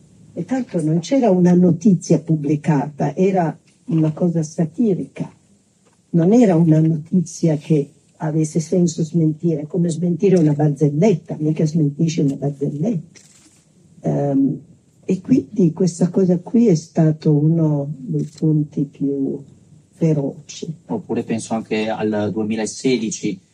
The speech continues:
Speaker 2: mentre la Corte dei Conti era in audizione alla Camera a dire che senza la riforma Fornero avremmo avuto una spesa fuori controllo, Matteo Salvini cosa fa? Chiama i suoi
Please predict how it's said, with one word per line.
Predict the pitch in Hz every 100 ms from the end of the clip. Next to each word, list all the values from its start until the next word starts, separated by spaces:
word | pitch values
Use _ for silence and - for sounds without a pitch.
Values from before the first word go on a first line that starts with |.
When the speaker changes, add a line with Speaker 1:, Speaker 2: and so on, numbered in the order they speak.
| _ _
Speaker 2:
mentre | 123 127 151 131 117
la | 120 120
Corte | 147 151 135
dei | 123
Conti | 135 151 156 - 120 117
era | - 127 127
in | 117
audizione | 113 113 - 147 143
alla | 123
Camera | 135 117 107 107 - - _ _ _
a | -
dire | 127 151 117 104
che | 120
senza | 147 165 170
la |
riforma | 131 147 151 147
Fornero | 131 120 117 107 82 - _ _
avremmo | 123 127 156 160
avuto | 147 120 - 135
una | 139
spesa | 135 - 151 139
fuori | - 110
controllo, | 123 147 - - 110 120 - _ _
Matteo | - 123 147
Salvini | - 180 156 139 151
cosa | 127 -
fa? | 113 151 -
Chiama | - 117
i | 160
suoi | - 135 110 143 180